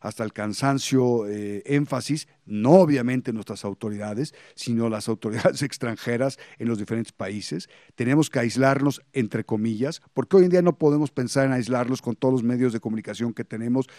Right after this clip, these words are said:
desde la radio, la televisión, todas las redes sociales y todo el acceso a la información a través de Internet. Tenemos que aislarlos en términos de no tener contacto con más personas para no contagiar,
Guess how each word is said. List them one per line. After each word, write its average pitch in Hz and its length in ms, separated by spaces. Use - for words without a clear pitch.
desde 120 240
la 127 140
radio, 127 300
la 120 100
televisión, 120 600
todas 160 160
las 139 100
redes 139 240
sociales 127 500
y 117 60
todo 135 160
el 135 80
acceso 127 340
a - 0
la 120 60
información 110 480
a 120 80
través 110 260
de 110 60
Internet. 120 520
Tenemos 131 300
que 175 80
aislarlos 143 420
en 120 80
términos 139 260
de 120 60
no 135 100
tener 131 240
contacto 131 560
con 117 180
más 120 200
personas 127 480
para 135 180
no 165 160
contagiar, 175 560